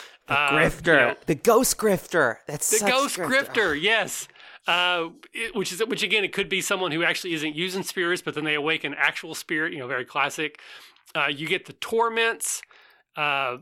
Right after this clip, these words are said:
Speaker 2: the settings, like a realm where speaking to the spirits is the same as speaking to the living, uh, a nation where the residents observe these grueling rituals to make sure that the ang-,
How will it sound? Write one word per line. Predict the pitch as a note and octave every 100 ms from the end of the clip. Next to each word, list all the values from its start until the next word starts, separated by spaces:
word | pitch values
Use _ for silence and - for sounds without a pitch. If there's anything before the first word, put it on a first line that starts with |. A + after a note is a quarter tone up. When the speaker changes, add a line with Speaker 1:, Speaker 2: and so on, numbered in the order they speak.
| -
Speaker 2:
the | C3
settings, | - - G#3+ A3 G#3+ G#3+ - -
like | D3+ -
a | D3
realm | C#3+ E3+ F3+ F3+
where | D#3
speaking | - F3+ E3 E3
to | D3+
the |
spirits | C#3 - D#3 D3+ D3+
is | B2
the | C3
same | - C#3+
as | C3+
speaking | - D3+ D3 C3
to | B2
the | A#2+
living, | E3 F3+ F3+ F#3 E3+ D#3 - - -
uh, | - C3+ B2+
a | C#3+ D3
nation | C#3 E3 - F3+ E3+ E3+ E3+
where | C#3 C#3 C#3+ C#3+ C#3 C3+ D3
the | C#3+
residents | C3+ D3 D3 C#3
observe | D3 D3 C#3+
these | C#3 A#2+
grueling | A#2 C#3+ E3 E3 D3 C#3
rituals | D3+ - D3+ C#3+
to | -
make | C3+ C3+
sure | -
that | C#3 B2
the | C#3
ang-, | C#3+ C#3+